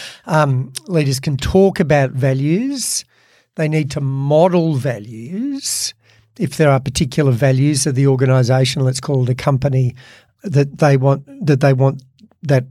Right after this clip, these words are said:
company to have, how do leaders translate their vision, you know, to a thousand employees, to, to, to ten thousand employees without it all becoming meaningless and removed?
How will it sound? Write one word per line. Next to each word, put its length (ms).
company 420
to 140
have, 640
how 360
do 140
leaders 760
translate 1000
their 240
vision, 640
you 120
know, 140
to 160
a 40
thousand 540
employees, 1300
to, 300
to, 220
to 140
ten 360
thousand 600
employees 800
without 340
it 100
all 140
becoming 600
meaningless 560
and 200
removed? 840